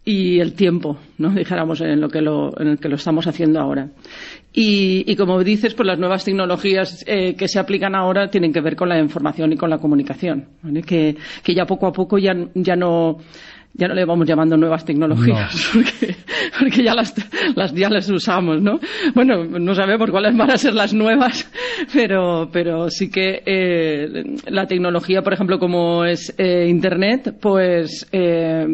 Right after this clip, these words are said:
Speaker 1: está ahí, ¿no? Y es lo que ha dado la, la, el cambio total, eh, en los medios de co-, en la forma de comunicarnos y el alcance que tiene.
Speaker 2: Hmm.
Speaker 1: Entonces, por eso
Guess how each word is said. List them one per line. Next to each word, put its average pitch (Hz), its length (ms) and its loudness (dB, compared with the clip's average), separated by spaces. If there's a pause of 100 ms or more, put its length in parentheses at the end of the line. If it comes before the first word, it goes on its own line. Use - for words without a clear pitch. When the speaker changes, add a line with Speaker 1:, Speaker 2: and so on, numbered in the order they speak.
(260)
Speaker 1:
está 170 260 -2
ahí, 175 220 2
¿no? 170 200 2
Y 208 60 2
es 156 100 0
lo 170 120 0
que 180 80 -4
ha 160 80 0
dado 156 240 0
la, 156 200 0
la, 151 220 0
el - 340 -4
cambio 156 420 -2
total, 147 440 -2
eh, 147 300 -2
en 151 120 2
los 147 200 0
medios 160 320 4
de 165 80 0
co-, - 120 -2
en 165 60 0
la 165 40 0
forma 185 220 -2
de 196 80 -4
comunicarnos 214 680 0 (480)
y 185 160 2
el 180 80 2
alcance 170 460 0
que 156 100 0
tiene. 156 300 0
Speaker 2:
Hmm. - 40 4
Speaker 1:
Entonces, - 340 -2
por 156 160 -2
eso 151 260 0